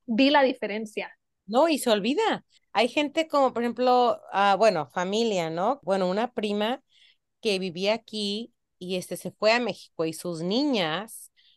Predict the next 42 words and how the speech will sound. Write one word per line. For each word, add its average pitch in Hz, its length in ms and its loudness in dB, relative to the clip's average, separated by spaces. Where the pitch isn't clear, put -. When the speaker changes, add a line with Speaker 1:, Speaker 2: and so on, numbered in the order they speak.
Speaker 2:
bueno, 196 280 0
dos 196 220 -4
de - 60 -14
sus 262 120 -4
niñas, 208 460 -2
este, 185 160 -4
hablaban 165 420 0
inglés, 180 800 0
se 180 180 -8
Speaker 1:
Ujú. 233 60 -10
Speaker 2:
fueron 190 300 2
de 220 60 0
aquí 214 600 -6
y 190 720 -2
como 180 260 2
tú, 220 200 -2
pues, 269 180 -4
obviamente 208 280 0
se 208 80 -4
fueron 196 200 -2
a 190 60 0
vivir 180 240 0
a 196 80 2
México, 214 540 -4
pero 160 160 -2
nacieron 170 320 -6
aquí 196 200 -8
las 220 220 -4
niñas 202 640 -4
Speaker 1:
Ujú. 226 200 -8
Speaker 2:
y 214 220 -4
una 285 360 2
de 269 180 6
ellas 247 300 0
se 240 100 -2
regresó 185 800 0
ya 202 200 4
de 214 80 4
adulta 202 520 0
a 214 40 -2
estudiar 165 520 0
acá, 240 380 0